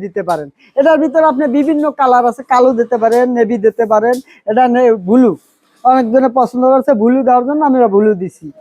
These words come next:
আপনারা কালো নিতে পারবেন। আসুন, আপনাদের নাম লোগো দিয়া সুন্দর করে এটার ভিতরে মাত্র দুইশো বিশ টাকা, কিন্তু সর্বনিম্ন একশো পিস অর্ডার দিতে হবে। স্কুল, কলেজ, মাদ্রাসা যেটারই অর্ডার দেন,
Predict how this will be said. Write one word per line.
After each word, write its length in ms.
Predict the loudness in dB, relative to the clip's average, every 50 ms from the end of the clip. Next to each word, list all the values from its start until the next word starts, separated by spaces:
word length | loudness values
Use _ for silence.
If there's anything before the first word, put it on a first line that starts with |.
| _ _ -14 _ -4
আপনারা 280 | -4 0 0 0 0 2 2 2
কালো 180 | 2 4 4 2 2 2 0
নিতে 180 | -2 -2 -2 0 0
পারবেন। 280 | 0 -2 -2 -6 -8 -8 -12 -18 -20 -18 -10 -4 -4
আসুন, 200 | -4 -2 -2 -2 0 0 0
আপনাদের 320 | 2 2 2 2 4 2 2 2
নাম 140 | 2 2 2 2 2 2
লোগো 200 | 2 2 2 0 0
দিয়া 160 | 0 0 0 0 0 -2
সুন্দর 320 | -4 -2 -2 0 0 0 0 0 0
করে 140 | 0 2 4 2
এটার 200 | 2 2 0 0 -2 -2
ভিতরে 280 | -6 -4 -4 -4 -4 -6 -8 -12 -20 -14 -6 -2
মাত্র 240 | -2 -2 -2 -2 0 0 0 0 2
দুইশো 280 | 0 0 0 0 0 0 2
বিশ 140 | 0 0 0 -2 -2 -2
টাকা, 200 | 0 0 2 0 0 0
কিন্তু 260 | 0 -2 -2 0 -2 -4 -2 0
সর্বনিম্ন 500 | 0 0 0 2 0 0 0 0 0 0 2 2
একশো 180 | 0 0 -2 -6 -6
পিস 120 | -6 -4 -2 -2 0
অর্ডার 180 | 0 0 -2 -2 -4
দিতে 140 | -6 -4 -4 -4
হবে। 140 | -4 -4 -8 -12 -12 -18 -20 -16 _ -2 0 0 0
স্কুল, 220 | 0 0 2 2 2 2 2
কলেজ, 260 | 2 2 4 2 2 0 0 -2
মাদ্রাসা 420 | -2 -2 0 -2 -2 -2 0 0 0 0 0
যেটারই 340 | -2 0 0 0 0 2 2 2
অর্ডার 200 | 4 4 2 0 0 0
দেন, 120 | -4 -4